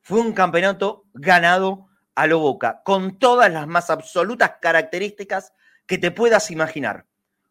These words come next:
Con muchísimo sufrimiento, con muchísima garra, con muchísima enjundia, haciéndose fuerte desde el compromiso y la representación que tienen este plantel, titulares, suplentes, grandes, pibes, los técnicos,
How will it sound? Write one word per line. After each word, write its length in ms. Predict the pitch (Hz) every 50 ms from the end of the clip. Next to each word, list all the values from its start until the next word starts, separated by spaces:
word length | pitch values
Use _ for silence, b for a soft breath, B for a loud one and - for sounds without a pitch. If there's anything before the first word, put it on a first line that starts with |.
| _
Con 160 | - 214 202 190
muchísimo 460 | 208 220 220 226 214 - 208 170 160
sufrimiento, 720 | 156 147 - 151 151 156 156 147 143 131 143 143 - _ _ _ _ _
con 140 | - - 175
muchísima 440 | 170 165 - 196 185 185 160 147 147
garra, 480 | 156 165 160 - - 127 127 127 _ _ _ _ _
con 140 | - 143 151
muchísima 400 | 151 151 - 160 - 170 156 143
enjundia, 640 | 135 131 - 226 220 175 147 135 135 135 127 127 - - _ _ _ _ _ _ _ _ _ _ _ _
haciéndose 480 | - 127 - 202 226 214 202 - - 170
fuerte 280 | - - 214 208 208 190
desde 220 | 180 170 156 147 160
el 140 | 156 151
compromiso 1040 | - 190 185 175 165 139 - 180 185 202 240 269 247 - - - 147 127 120 - _ _ _ _ _ _ _
y 100 | - 165
la 100 | 156 160 156
representación 1000 | 160 165 165 - 160 160 - 170 165 160 151 160 156 - 214 226 220 196 170 139
que 120 | - 156
tienen 440 | 151 165 170 175 170 165 165 170 _ _ _ _ _ _ _ -
este 200 | 151 151 151 165
plantel, 360 | - 156 151 151 151 170 151 -
titulares, 500 | 147 135 143 143 156 170 175 180 170 -
suplentes, 480 | 156 135 - 165 180 180 156 170 156
grandes, 400 | 151 151 170 180 180 175 160 151
pibes, 540 | 156 _ - 180 180 170 170 170 165 - _ _ _ _ _ _ _
los 180 | - 139 - -
técnicos, 680 | 226 214 190 190 190 185 156 - 180 175 175 -